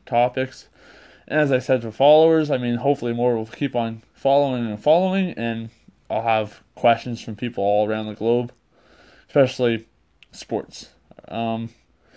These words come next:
so that's kind of where I'm at with this progress. I really am hoping to succeed because, I mean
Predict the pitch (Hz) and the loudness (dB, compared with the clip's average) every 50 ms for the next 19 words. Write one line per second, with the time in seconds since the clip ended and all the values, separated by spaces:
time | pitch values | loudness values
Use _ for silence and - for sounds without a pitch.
0 | - - - - - - - _ - 180 208 185 - - 220 208 185 170 143 147 | -20 -20 -20 -20 -20 -20 -12 _ 6 8 8 8 6 4 2 4 4 4 6 6
1 | 156 160 156 143 139 139 139 143 151 - - - 135 120 127 127 123 - _ - | 6 6 6 4 4 4 4 4 4 2 0 -4 -6 -4 -2 -6 -6 -6 _ 0
2 | 135 127 127 135 135 - 107 101 107 113 135 139 - - - - 110 107 107 107 | 4 6 6 6 4 2 -2 -2 -2 -2 -2 -4 -8 -16 -8 -4 -2 -2 -2 -2
3 | 107 107 110 - 92 98 107 117 123 131 131 131 127 127 123 117 117 - _ - | -4 -8 -14 -16 -14 -8 -2 0 2 2 2 2 2 2 0 -2 -4 -8 _ -14
4 | 107 110 - 131 123 123 120 120 120 117 117 110 - _ _ - - 113 - - | -14 -6 0 0 0 0 0 -2 -4 -4 -6 -8 -12 _ _ -8 -8 -8 -6 -6
5 | 107 - - - - 127 131 143 151 143 - _ _ _ _ - - _ _ _ | -10 -12 -12 -8 -4 -2 0 0 0 -2 -4 _ _ _ _ -20 -20 _ _ _
6 | _ _ - 113 - 135 117 110 101 107 110 107 117 113 110 101 | _ _ -16 -8 -2 0 0 0 0 -2 -4 -4 -4 -6 -6 -10